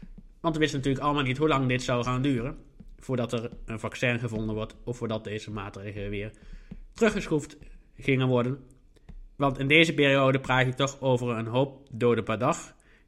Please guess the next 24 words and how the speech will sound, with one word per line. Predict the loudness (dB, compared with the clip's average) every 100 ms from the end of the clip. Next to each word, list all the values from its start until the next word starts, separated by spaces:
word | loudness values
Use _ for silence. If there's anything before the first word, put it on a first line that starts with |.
| _
Ik | -6
denk | -6 -6
op | -10
de |
piek | -4 -2 -2
toch | -4 -4
zo'n | -4 -4
honderd. | -2 0 -2 -4 -14 _ _ _ _ -20 -20 -20 _ _ _ -10
En | -8 -4
ook | -2 -2 -4
veertienhonderd | -2 4 4 2 0 0
mensen | 0 -2 -4 -8 -10 -14 _ _ _ _ _ _ _ _ _ -20 -10
op | -4 -4
de | -2
I | -2
C's. | 2 2 2 0 -10 -14 -16
Wat | -8 -4
toch | -4 -6
betekent | -2 -2 -2 -4
dat | -4
er | -6 -8 -10
behoorlijke | -4 -2 -2 -2
druk | -2 -2 -2
was | -4 -8 -10